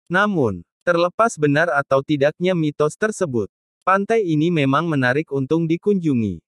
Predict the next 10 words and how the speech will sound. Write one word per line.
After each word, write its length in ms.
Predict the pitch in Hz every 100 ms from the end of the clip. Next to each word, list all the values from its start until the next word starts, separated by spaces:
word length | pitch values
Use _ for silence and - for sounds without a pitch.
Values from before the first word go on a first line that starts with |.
| _ _ -
Lokasi, 720 | 185 - 214 - 156 165 196 _
Desa 400 | 131 156 - 214
Sumberjo, 800 | - 208 190 170 123 113 92 - _ -
Kecamatan 640 | - 185 180 180 208 208
Ambulu, 640 | 151 151 147 139 104 82 _ -
Kabupaten 640 | 170 160 170 185 - 220 202
Jember. 400 | 156 139 117 95 - _ 208
Tiga, 480 | 202 160 113 85 _
Pantai 480 | - 185 196 214 220
Payangan. 640 | 165 165 180 170 139 98